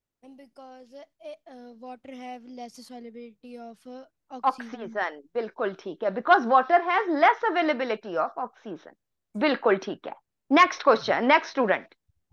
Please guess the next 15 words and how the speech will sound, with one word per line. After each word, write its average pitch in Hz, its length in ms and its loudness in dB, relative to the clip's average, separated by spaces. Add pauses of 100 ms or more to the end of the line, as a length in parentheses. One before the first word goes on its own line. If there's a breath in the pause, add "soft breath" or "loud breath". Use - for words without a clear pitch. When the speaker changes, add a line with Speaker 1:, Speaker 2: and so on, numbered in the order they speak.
(760)
Speaker 1:
यस 262 260 -14
मैम। 254 160 -20 (420)
Speaker 2:
Rate 330 420 2 (100)
of 302 140 2
breathing 302 460 2
किसमें 415 480 0
हाई 415 220 8
होगा? 359 360 6 (400)
land 269 360 4
animals 403 520 -2
में 466 120 -4
कि 523 180 0
water 320 260 2
animals 381 560 -2
में? 269 220 -10